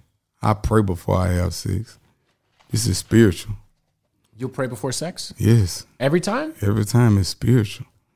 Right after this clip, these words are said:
Speaker 2: That's interesting. Yeah, I mean, I, I, I do.
Speaker 1: During?
Speaker 2: You'll pray during sex?
Speaker 1: Yeah, I just be thanking God.
Speaker 2: Would you ever stop and be like, "Give me a sec"?
Speaker 1: No.
Speaker 2: No, no, no. But just in your head, you'd be like,
Speaker 1: No, I say it out loud.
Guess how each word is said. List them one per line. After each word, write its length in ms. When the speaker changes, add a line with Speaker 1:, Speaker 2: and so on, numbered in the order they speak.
Speaker 2:
That's 160
interesting. 600
Yeah, 180
I 40
mean, 180
I, 120
I, 140
I 220
do. 80
Speaker 1:
During? 480
Speaker 2:
You'll 160
pray 180
during 320
sex? 260
Speaker 1:
Yeah, 400
I 60
just 200
be 100
thanking 420
God. 440
Speaker 2:
Would 180
you 140
ever 160
stop 500
and 80
be 80
like, 200
"Give 140
me 100
a 40
sec"? 460
Speaker 1:
No. 520
Speaker 2:
No, 200
no, 120
no. 200
But 140
just 180
in 100
your 120
head, 360
you'd 120
be 60
like, 120
Speaker 1:
No, 320
I 120
say 240
it 80
out 200
loud. 460